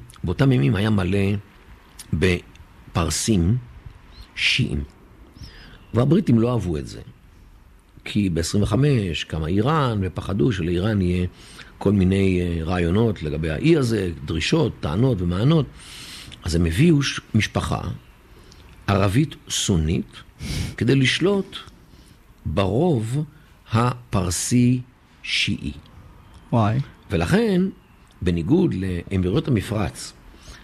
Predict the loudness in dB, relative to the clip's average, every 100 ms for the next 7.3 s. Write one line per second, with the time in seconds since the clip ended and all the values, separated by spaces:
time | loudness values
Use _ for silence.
0 | -6 0 4 4 4 2 0 0 2 0
1 | 0 0 -2 -2 -4 -8 -20 -20 -20 -20
2 | -20 -20 -4 -4 0 0 2 4 4 4
3 | 2 -2 -2 -4 -4 -4 -4 -4 -4 -4
4 | -2 0 0 0 0 -2 -14 -20 -20 -18
5 | -8 -6 -4 0 2 4 2 0 -2 -8
6 | -14 -20 -20 -20 -8 -4 0 0 2 2
7 | 2 0 -2